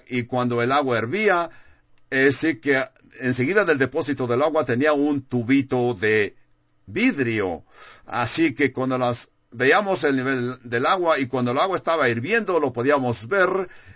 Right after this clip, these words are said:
en el nivel que era como un termómetro. Subía el, el agua hervía, podíamos verlo. Así que aquel tubo era como una, una medida. Aquel tubito era como una brújula.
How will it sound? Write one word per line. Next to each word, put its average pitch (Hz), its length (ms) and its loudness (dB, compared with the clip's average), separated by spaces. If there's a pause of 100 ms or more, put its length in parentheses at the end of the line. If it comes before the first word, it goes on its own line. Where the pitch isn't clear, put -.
(300)
en 131 160 2
el 127 180 4
nivel 123 640 4 (520)
que 139 220 4
era 165 200 4
como 127 300 0
un 139 120 2
termómetro. 113 840 -2 (120)
Subía 170 680 4
el, 135 480 4
el 123 140 2
agua 180 200 4
hervía, 196 380 4
podíamos 131 480 0
verlo. 101 480 -2 (360)
Así 127 360 -2
que 123 380 -2
aquel 127 580 2
tubo 190 580 -2
era 139 380 2
como 110 520 -4
una, 151 600 -2 (1800)
una 202 240 0
medida. 185 640 0 (300)
Aquel 151 420 0
tubito 165 360 -4
era 160 160 0
como 127 220 -2
una 147 260 0
brújula. 117 960 0